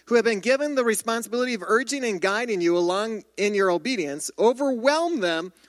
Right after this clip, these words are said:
with appreciation and love. Overwhelm them with appreciation and love.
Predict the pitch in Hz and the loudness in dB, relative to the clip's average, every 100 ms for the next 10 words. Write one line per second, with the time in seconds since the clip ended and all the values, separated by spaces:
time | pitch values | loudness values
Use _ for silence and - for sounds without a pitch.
0 | - 214 208 180 226 247 226 240 269 285 | 0 0 2 -2 -2 -2 0 2 2 0
1 | 202 170 170 - _ _ _ - 240 254 | 0 -2 -6 -14 _ _ _ 0 2 4
2 | 277 143 107 _ _ _ _ _ _ - | 2 0 -8 _ _ _ _ _ _ 2
3 | 233 269 277 254 285 320 349 202 185 190 | 4 4 2 4 4 2 0 0 0 -4
4 | 262 - _ _ - 196 196 202 - 254 | -10 -18 _ _ 0 2 2 -2 0 0
5 | 269 262 269 277 - 262 262 247 - _ | 0 0 0 0 -2 -2 -2 -6 -16 _
6 | _ _ - 202 196 170 117 101 | _ _ 0 0 2 0 -2 -6